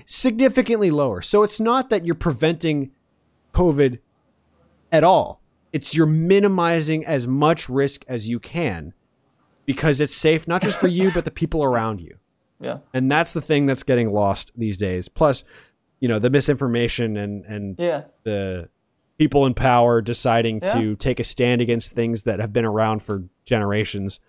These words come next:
Speaker 2: Crazy.
Speaker 1: You know, we could go on and on, but, uh, on and on about this, but this is less political and more, more sports. So, but I, I wanted to mention that because it's, it's, it's a big topic.
Speaker 2: No,
Speaker 1: It's
Speaker 2: it is a big,
Speaker 1: part of the
Speaker 2: it,
Speaker 1: reason we're here.
Speaker 2: it has to be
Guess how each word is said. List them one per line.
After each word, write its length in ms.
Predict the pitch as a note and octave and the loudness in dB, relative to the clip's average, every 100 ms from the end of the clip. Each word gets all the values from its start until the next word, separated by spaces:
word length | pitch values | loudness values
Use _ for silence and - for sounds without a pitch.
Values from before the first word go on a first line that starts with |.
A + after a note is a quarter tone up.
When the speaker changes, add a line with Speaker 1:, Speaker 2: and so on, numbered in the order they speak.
| _ | _
Speaker 2:
Crazy. 360 | D3+ C#3 C3+ C3+ - | -6 -4 -6 -10 -4
Speaker 1:
You 60 | B2 | 0
know, 60 | |
we 100 | B2 | 0
could 120 | D3+ | 2
go 120 | D#3 D3 | 4 4
on 180 | C#3+ C#3 | 4 2
and 160 | B2 | 0
on, 100 | B2 | -2
but, 200 | A2+ B2 - | -4 -8 -6
uh, 140 | C3+ - | -4 0
on 180 | C#3+ | 2
and 80 | C#3 | 4
on 140 | A#2 A2+ | 2 2
about 180 | G2+ | 0
this, 80 | G#2+ | -2
but 220 | - A2 B2+ | -6 -6 -6
this 140 | B2 | -6
is 120 | B2 | -2
less 180 | C3 B2 | 0 2
political 540 | - A#2 G#2+ A2 G2 | 2 2 0 -2 -2
and 120 | F#2+ G2 | -2 -4
more, 400 | F#2+ F#2 F#2 E2+ | -4 -4 -8 -6
more 200 | C3+ C3+ | -2 -2
sports. 420 | - - F2+ F2+ | -2 -6 -6 -4
So, 100 | C3+ | -2
but 120 | C3+ F3+ | 2 2
I, 200 | F3 G3 | 4 6
I 40 | |
wanted 220 | A3 A3+ | 6 6
to 60 | G3 | 4
mention 240 | F#3 E3+ F3 | 2 2 0
that 100 | E3 | 0
because 240 | D#3+ D#3+ | -2 -2
it's, 160 | F3 - | -2 -2
it's, 260 | E3 D3+ - | -6 -4 -6
it's 120 | E3 | -2
a 60 | G#3 | 0
big 280 | D3 A#3+ - | 2 0 2
topic. 320 | G3 E4 A#3+ | -2 0 0
Speaker 2:
No, 20 | |
Speaker 1:
It's 140 | - G4 | 0 0
Speaker 2:
it 60 | C4+ | -4
is 40 | |
a 20 | A#3 | -4
big, 140 | C#4+ | 0
Speaker 1:
part 160 | A3+ A3 | 2 2
of 40 | |
the 40 | G3 | 0
Speaker 2:
it, 20 | |
Speaker 1:
reason 180 | G#3+ G#3 | 0 0
we're 80 | |
here. 320 | F3+ D4+ A2 - _ _ | 0 0 -6 -12 _ _
Speaker 2:
it 80 | G#3 | -6
has 340 | G3+ A3+ A3+ - | -2 -4 -4 -10
to 120 | G#3 | -10
be 440 | F#3+ G3 F#3 F#3 | -8 -8 -8 -10